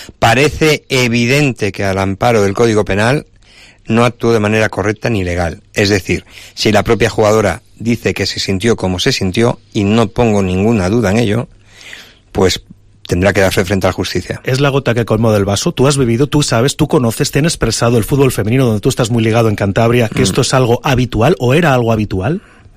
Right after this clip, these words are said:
Speaker 1: No, yo nunca he vivido estos comportamientos.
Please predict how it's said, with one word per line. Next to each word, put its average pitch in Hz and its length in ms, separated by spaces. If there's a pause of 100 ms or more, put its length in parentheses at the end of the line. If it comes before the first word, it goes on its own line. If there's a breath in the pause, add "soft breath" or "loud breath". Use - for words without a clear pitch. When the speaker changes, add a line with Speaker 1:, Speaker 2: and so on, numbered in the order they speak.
Speaker 1:
No, 98 260 (120)
yo 107 160
nunca 131 220
he - 20
vivido 87 240
estos - 220
comportamientos. 85 800